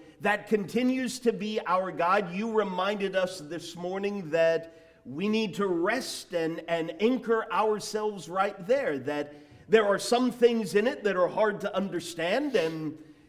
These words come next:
even some New Testament writers acknowledge that, right? But we can know who God is, we can know His will for our lives, we can know how to be saved, we can know what the mission of His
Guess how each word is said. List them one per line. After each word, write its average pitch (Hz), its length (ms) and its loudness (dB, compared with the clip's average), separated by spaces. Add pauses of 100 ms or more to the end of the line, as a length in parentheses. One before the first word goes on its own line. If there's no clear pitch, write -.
even 160 560 -6
some 202 420 -2
New 202 140 -4
Testament 208 500 -4
writers 214 380 2
acknowledge 220 540 -2
that, 143 220 -4
right? 165 300 0 (340)
But 202 260 -2
we 214 200 -2
can 190 480 -6
know 277 400 4
who 240 300 -6
God 196 380 4
is, 156 440 -6
we 165 220 -10
can 160 340 -4
know 226 240 2
His 202 360 -6
will 185 280 -6
for 185 300 -6
our 156 220 0
lives, 151 480 -4 (320)
we 170 120 -6
can 160 320 -6
know 233 300 6
how 208 380 0
to 190 180 -4
be 185 180 -6
saved, 185 340 -6
we 196 160 -4
can 190 240 -6
know 214 200 4
what 202 400 -4
the 170 80 -4
mission 220 640 -4
of 190 340 -2
His 190 380 -12